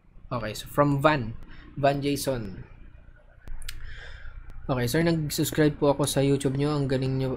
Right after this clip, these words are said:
idol. Pa-advise lang po sana ako paggawa, paggagawa ka po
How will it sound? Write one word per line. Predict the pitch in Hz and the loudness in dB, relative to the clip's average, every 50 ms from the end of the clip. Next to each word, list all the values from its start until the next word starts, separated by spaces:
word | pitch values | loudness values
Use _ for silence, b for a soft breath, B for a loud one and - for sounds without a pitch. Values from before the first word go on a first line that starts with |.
| 131 131 | 0 0
idol. | 127 127 135 135 139 - | 0 0 0 0 -2 0
Pa-advise | - 127 127 127 131 135 135 131 123 - - | 0 0 0 0 0 2 2 2 2 0 -2
lang | 143 135 127 | -2 -2 -2
po | 123 127 127 123 | 0 -2 -2 -2
sana | - 131 127 127 127 127 123 120 | -2 -2 -2 -2 -2 -2 -2 -2
ako | 135 131 - | -4 -6 -2
paggawa, | - 131 127 123 123 135 131 127 127 123 123 - - - - - - - | -2 -2 0 0 2 2 4 4 4 2 0 -4 -10 -18 -18 -14 -4 -2
paggagawa | 127 123 127 131 127 123 135 131 127 123 123 | -2 2 4 2 2 4 4 2 4 4 2
ka | 123 - | 0 0
po | 131 | 0